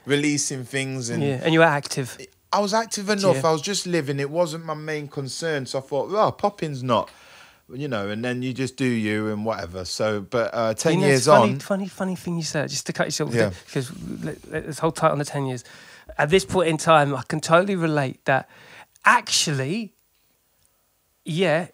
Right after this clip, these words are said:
Speaker 2: in one part of your head, you're saying, "Oh, that's done then. All of my leading up tos has come to this point, and then that's, I'm now being forced to reset, and my head ain't entirely ready for it, but I'm just gonna, oh, fuck it off anyway."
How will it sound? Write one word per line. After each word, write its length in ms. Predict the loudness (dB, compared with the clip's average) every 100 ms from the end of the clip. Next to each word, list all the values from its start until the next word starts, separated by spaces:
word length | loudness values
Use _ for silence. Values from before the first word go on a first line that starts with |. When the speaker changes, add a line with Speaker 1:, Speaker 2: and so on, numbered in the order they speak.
| _
Speaker 2:
in 200 | -4 0
one 240 | 4 4 4
part 280 | 2 2 2
of 60 |
your 180 | -2 -4
head, 260 | -4 -6 -12 _ _ _ -14
you're 100 | -8
saying, 240 | -4 -2
"Oh, 160 | 0 0
that's 160 | -2
done 340 | -2 2 2 2
then. 220 | -2 -8 -14 _ _ _ _ 2
All 200 | 4 6
of 60 | 8
my 220 | 8 6
leading 560 | 4 2 0 2 2
up 180 | 2 0
tos 500 | -2 0 2 0 -4
has 120 | -4
come 180 | -4 -4
to 100 | -2
this 160 | -2 -4
point, 360 | -2 0 0 0
and 200 | -4 -2
then 240 | 0 -2 -6 -14 -4
that's, 300 | 2 2 0 -18 _ 0
I'm 220 | 2 4
now 180 | 6 6
being 240 | 4 0
forced 400 | 0 -2 -2 -4
to 60 | -6
reset, 680 | -4 -4 0 0 0 -4 -20 -20 -20 -10
and 160 | 0 2
my 240 | 6 8
head 140 | 8 6
ain't 160 | 4
entirely 460 | 2 2 4 4 4
ready 240 | 2 0
for 360 | -2 -6 -6 -6
it, 80 | -8 -14 -20 -10
but 80 | -4
I'm 140 | -2
just 160 | -2 -4
gonna, 180 | -6 -6
oh, 40 |
fuck 320 | -8 -8 -8 -8
it 40 |
off 160 | -12 -14
anyway." 320 | -12 -10 -12